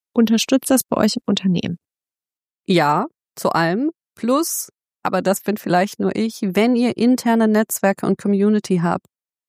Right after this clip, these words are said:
Speaker 2: dann ist nicht die gesamte Verantwortung für dieses Thema bei H R, dann seid ihr wieder kein Elfenbeinturm, sondern ihr habt ein Wissen und ein Verhalten in der Organisation, was ja auch wieder zu dem ganzen Learning-Kultur beiträgt und es ist nicht so ein H-R-Thema.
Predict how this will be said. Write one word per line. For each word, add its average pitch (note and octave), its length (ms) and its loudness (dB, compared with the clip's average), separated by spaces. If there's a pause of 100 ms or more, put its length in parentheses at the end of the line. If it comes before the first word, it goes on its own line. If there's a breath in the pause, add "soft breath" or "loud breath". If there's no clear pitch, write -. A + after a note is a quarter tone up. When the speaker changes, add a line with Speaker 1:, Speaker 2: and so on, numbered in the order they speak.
(160)
Speaker 2:
dann F3 180 0 (100)
ist - 440 -4
nicht G#3+ 340 0
die G3+ 80 -2
gesamte F#3+ 480 0
Verantwortung G3 800 0
für - 160 -4
dieses F3 320 -4
Thema F#3+ 260 0
bei F#3 320 0
H F3 200 0
R, F#3+ 280 0
dann D#3+ 200 0
seid F3+ 240 -2
ihr F3 160 -4
wieder F#3 200 0
kein G#3 360 -2
Elfenbeinturm, D#3 1000 -2 (440 soft breath)
sondern F#3 360 0 (160)
ihr A3 260 2
habt - 400 -6 (320)
ein F3 260 0
Wissen A3+ 540 0
und F3+ 360 0
ein E3+ 320 0
Verhalten G#3 640 0
in F#3 140 2
der D#3 160 2
Organisation, D#3+ 760 0
was F#3 200 -2
ja G3+ 120 0
auch B3 220 0
wieder G#3+ 200 0
zu - 140 -6
dem G3+ 80 0
ganzen F#3+ 300 0
Learning-Kultur F3+ 800 0
beiträgt D#3 520 -2
und F#3+ 120 -2
es E3+ 60 -10
ist - 120 -10
nicht A3 260 0
so - 120 -2
ein G3 140 0
H-R-Thema. F3+ 720 -2